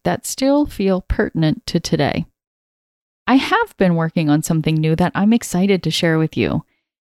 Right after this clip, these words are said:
It's called the Am I a Bad Person quiz, which you can take at kate hanley dot com. It's a lighthearted approach to this question that we all secretly ask from time to time.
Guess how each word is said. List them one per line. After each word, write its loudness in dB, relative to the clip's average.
It's 0
called 0
the -4
Am 4
I 0
a -4
Bad 0
Person -2
quiz, -2
which 2
you 2
can -2
take 2
at -2
kate 0
hanley 0
dot 0
com. -2
It's 0
a 2
lighthearted 2
approach 0
to 0
this 2
question 2
that 0
we -2
all 2
secretly 0
ask -2
from 2
time 0
to -4
time. -2